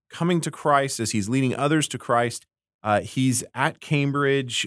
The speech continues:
Uh, he meets some friends. Uh, they all sense a call of God to go,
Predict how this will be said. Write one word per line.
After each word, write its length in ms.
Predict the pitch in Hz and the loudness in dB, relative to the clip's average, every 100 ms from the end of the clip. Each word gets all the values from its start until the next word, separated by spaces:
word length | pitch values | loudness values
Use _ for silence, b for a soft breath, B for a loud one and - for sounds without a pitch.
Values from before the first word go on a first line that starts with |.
| - | -4
Uh, 500 | 117 113 110 110 95 | -2 2 4 2 0
he 280 | 113 120 117 | -6 -4 0
meets 320 | 131 151 - | 2 2 0
some 160 | 151 | -2
friends. 680 | 127 - 139 143 139 127 - _ _ _ _ | -2 0 2 2 0 0 -4 _ _ _ _
Uh, 280 | 117 117 107 | -2 0 0
they 220 | 104 127 - - | 2 2 2 -2
all 340 | 139 156 170 | 0 2 0
sense 440 | 160 - 156 147 123 | 0 0 0 0 0
a 100 | 107 _ - | -4 _ -2
call 340 | 135 147 143 | 0 2 2
of 180 | 104 92 | 0 -2
God 480 | 110 120 127 131 120 | 0 2 2 0 -4
to 100 | 95 | -6
go, 500 | 101 120 127 131 | 0 2 2 0